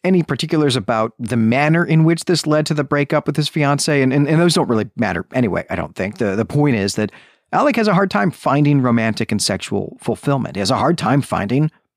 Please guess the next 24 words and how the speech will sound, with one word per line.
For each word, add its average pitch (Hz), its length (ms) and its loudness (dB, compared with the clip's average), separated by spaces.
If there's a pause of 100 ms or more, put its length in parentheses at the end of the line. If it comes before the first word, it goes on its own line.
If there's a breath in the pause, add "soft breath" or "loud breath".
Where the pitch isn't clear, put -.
(120)
love. 190 340 -2 (880 soft breath)
When 180 280 2
we 196 80 4
meet 330 180 6
him, 143 340 2
he 208 140 0
is 247 100 2
occasionally 214 600 2
having 190 240 0
coffee 196 340 0
with 175 160 -4
a 160 40 0
woman 175 340 4
at 156 120 -2
his 147 140 0
university. 156 560 0
It's, - 180 -12
uh, 110 200 -8
another 127 280 2
professor. 143 680 -2 (300 soft breath)
And - 60 -12
he 277 40 -8
thinks 302 260 -6
that 240 200 -2